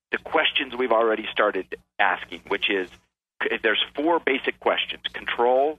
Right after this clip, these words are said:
justify, options, and benefits. So you're asking yourself, number one,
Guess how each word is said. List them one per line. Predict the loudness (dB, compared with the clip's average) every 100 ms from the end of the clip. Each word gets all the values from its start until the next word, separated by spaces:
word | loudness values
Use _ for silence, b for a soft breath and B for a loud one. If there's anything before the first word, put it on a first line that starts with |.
| -2
justify, | 0 0 -4 0 2 4 4
options, | 2 2 -4 -6 -8
and | -4
benefits. | -4 -4 -4 -8 -4
So | -4
you're | 0 0 2
asking | 2 0 -4 -4
yourself, | -2 0 -4 -2
number | -2 0
one, | 2 2 0